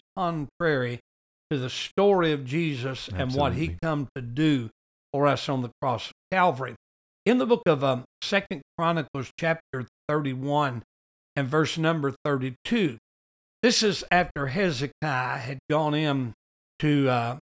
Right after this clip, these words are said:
Speaker 1: uh, a prayer after he'd heard from Isaiah. Isaiah had come in and said, "Hezekiah, set your house in order. You're gonna die. Your days are numbered." And, and, and I, Isaiah walked out,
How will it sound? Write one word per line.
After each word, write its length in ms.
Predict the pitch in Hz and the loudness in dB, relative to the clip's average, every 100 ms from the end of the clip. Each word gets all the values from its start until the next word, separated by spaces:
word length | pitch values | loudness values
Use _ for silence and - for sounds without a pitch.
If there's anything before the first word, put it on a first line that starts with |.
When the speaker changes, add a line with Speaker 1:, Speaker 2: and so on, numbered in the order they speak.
| _ _ - | _ _ -4
Speaker 1:
uh, 300 | 127 120 123 _ - | -2 -2 -6 _ -4
a 200 | 135 123 - - | -2 -2 -6 -4
prayer 420 | - 180 156 147 | 0 2 2 0
after 360 | 147 147 - 123 | -2 -4 -4 -4
he'd 220 | 131 131 | -4 -4
heard 300 | 117 165 135 | -2 -2 -2
from 160 | - 135 - | -8 -10 -4
Isaiah. 680 | 135 127 110 147 185 165 - _ _ _ _ _ _ 131 | -2 -2 0 0 2 0 -4 _ _ _ _ _ _ -2
Isaiah 460 | 139 123 156 175 | 0 2 2 2
had 180 | 147 139 - | 2 -4 -6
come 180 | 160 151 | -4 -2
in 200 | 156 165 | 0 0
and 140 | 143 127 | 0 -4
said, 220 | - 127 | -4 -4
"Hezekiah, 520 | 147 131 131 147 139 | -2 -4 -6 -4 -4
set 220 | - 139 - | -4 -8 -6
your 100 | 143 | -8
house 160 | 131 - | -8 -6
in 60 | |
order. 240 | 135 135 120 | -4 -4 -4
You're 100 | 123 | -4
gonna 220 | 135 123 | -4 -4
die. 440 | 117 123 131 135 - _ _ _ _ _ | -4 -2 0 -2 -6 _ _ _ _ _
Your 120 | 131 123 | -10 -4
days 400 | 127 147 139 131 | 2 2 2 -2
are 80 | |
numbered." 440 | 131 139 143 139 135 | -2 0 0 0 0
And, 160 | 123 131 - | -4 -6 -4
and, 220 | 135 139 - | -4 -4 -6
and 180 | 143 143 _ | -6 -6 _
I, 140 | - - _ _ 143 | -8 -8 _ _ -2
Isaiah 360 | 151 - 254 | -2 -2 -6
walked 360 | 262 143 139 - | 0 -2 -2 -4
out, 320 | 196 190 131 | -2 0 -2